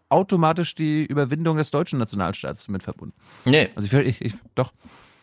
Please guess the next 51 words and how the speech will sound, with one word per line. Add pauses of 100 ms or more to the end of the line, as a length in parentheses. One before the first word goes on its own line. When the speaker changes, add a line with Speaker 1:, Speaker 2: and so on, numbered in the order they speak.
(380)
Speaker 2:
Nee,
nee,
aber (560)
ich
will
auch,
dass
Hessen
Hessen
bleibt
zum
Beispiel. (380)
Speaker 1:
Ja, (220)
kann's
ja
Speaker 2:
Ich
will,
Speaker 1:
bleiben.
Speaker 2:
dass
Frankfurt
Frankfurt
bleibt. (340)
Speaker 1:
Kann's
ja
bleiben. (1600)
Speaker 2:
Na,
kann's
oder
kann's
nicht? (100)
Das
ist
immer
nur
dieses
Verwirrende.
Wenn
man
das
nämlich
so
sagt,
sagst
du,
es
kann
bleiben
und
dann
aber,
Speaker 1:
Natürlich.